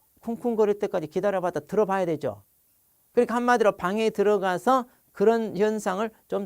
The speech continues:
지켜보고 있어야 된다는 얘기죠. 그러니까 한마디로 다 방 안에 들어가 봐야 알 수 있는 것들. 그러니까 주거용 건물 밖에서 우리가 확인할 수 있는 항목들이 아니다는 얘기죠.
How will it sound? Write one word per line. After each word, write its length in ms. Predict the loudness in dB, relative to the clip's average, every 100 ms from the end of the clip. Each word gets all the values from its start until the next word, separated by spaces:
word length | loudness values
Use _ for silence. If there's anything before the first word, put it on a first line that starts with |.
| -6
지켜보고 600 | -10 0 0 0 -2 -4
있어야 380 | -2 2 4 4
된다는 280 | 2 -4 -4
얘기죠. 280 | -8 -12 -18 -20 _ _ _ _ _ _ _ _ _
그러니까 320 | 4 4 4
한마디로 640 | 2 -2 -2 0 0 0
다 440 | -2 0 2 0 -2 _ _ _ -14
방 320 | -6 -4 2
안에 280 | 2 2 -2
들어가 380 | -2 -2 0 0
봐야 260 | 0 -2
알 100 | -4
수 100 | -6
있는 120 | -12 -14
것들. 260 | -16 -20 _ _ _ _ _ -2
그러니까 320 | 2 4 2 -2 _ _ _
주거용 400 | -4 4 4 4
건물 280 | 2 2 -2
밖에서 500 | -2 -8 0 0 0
우리가 320 | -2 0 -2 -4
확인할 440 | -10 -6 -4 -4
수 100 | -6
있는 140 | -8 -8
항목들이 560 | -6 -6 -6 -6 -6
아니다는 380 | -4 -4 -2 -2
얘기죠. 320 | -4 -10 -16